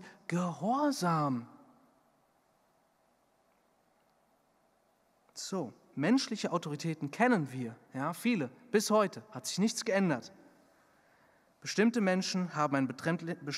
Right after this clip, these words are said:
beträchtliches Maß an Macht. Aber was, von was redet Paulus hier? Das, was er hier sagt, ist Paulus, Apostel,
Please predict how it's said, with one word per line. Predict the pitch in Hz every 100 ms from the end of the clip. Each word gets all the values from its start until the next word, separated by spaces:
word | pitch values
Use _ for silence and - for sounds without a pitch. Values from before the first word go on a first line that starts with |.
| -
beträchtliches | 143 - 196 208 - 185 165 -
Maß | 143 143 151 -
an | 131 131 135 139 - - - -
Macht. | 131 117 - - - _ _ _ _ _ _ _ _ _ _ - - - - _ _ _ _ _
Aber | 139 151 139 117 113 - - - _ _ _ _ _ _ _ _ _ _ _ _ _ _ _ -
was, | 135 - - - 131 131 -
von | 135
was | 139 139 -
redet | 131 127 -
Paulus | 135 185 175 -
hier? | 123 113 _ _ _ _ _ _ _ _ _ _ _ _ -
Das, | 180 170
was | -
er | 180 190
hier | 165
sagt, | 139 156 151
ist | 135
Paulus, | - 175 185 135 139 - -
Apostel, | 147 - 170 160 - - 123 127